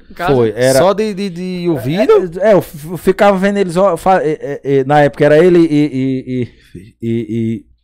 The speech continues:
Speaker 2: e, e o, e o nosso prim-, nosso primo que tocava violão,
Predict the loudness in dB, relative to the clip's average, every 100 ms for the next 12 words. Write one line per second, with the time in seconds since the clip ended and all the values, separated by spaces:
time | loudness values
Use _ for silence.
0 | _ -6 -2 -2 -2 -2 -2 -4 -6 -8
1 | -8 _ _ _ _ -10 -10 -4 -2 0
2 | -2 -4 -8 _ _ _ _ _ _ -8
3 | -2 -2 -2 -2 0 0 0 -4 -8